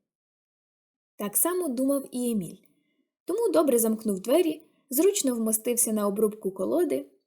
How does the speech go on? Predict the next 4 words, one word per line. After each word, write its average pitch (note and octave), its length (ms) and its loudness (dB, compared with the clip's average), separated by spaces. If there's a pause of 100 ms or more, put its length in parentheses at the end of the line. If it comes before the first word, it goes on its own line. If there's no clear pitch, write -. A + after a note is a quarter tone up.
(220)
і F#4 100 6
заповзявся B3+ 760 0
вирізувати A3 580 -2
чоловічка. - 720 -6